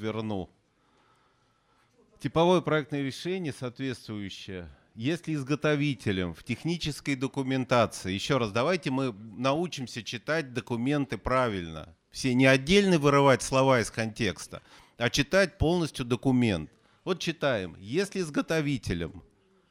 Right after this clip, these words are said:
в технической документации на теплосчётчик представляется типовое проектное решение учёта, в данном случае ответственность несёт изготовитель, который это проектное решение представил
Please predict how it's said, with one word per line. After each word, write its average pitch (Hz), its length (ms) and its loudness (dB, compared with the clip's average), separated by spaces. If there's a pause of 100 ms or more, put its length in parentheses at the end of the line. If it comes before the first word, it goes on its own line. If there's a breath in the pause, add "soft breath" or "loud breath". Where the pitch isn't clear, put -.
(280)
в - 60 -20
технической 160 680 -2
документации 143 840 2 (120)
на 151 140 6
теплосчётчик 143 920 -4
представляется 147 960 0
типовое 147 580 4
проектное 139 600 2
решение 151 540 0
учёта, 135 560 4 (360 soft breath)
в 101 60 -12
данном 175 400 4
случае 165 600 2 (220 soft breath)
ответственность 143 680 0
несёт 147 340 2
изготовитель, 139 960 2 (100)
который 131 480 -2
это 156 300 2
проектное 123 600 -2
решение 165 500 -2
представил 127 800 0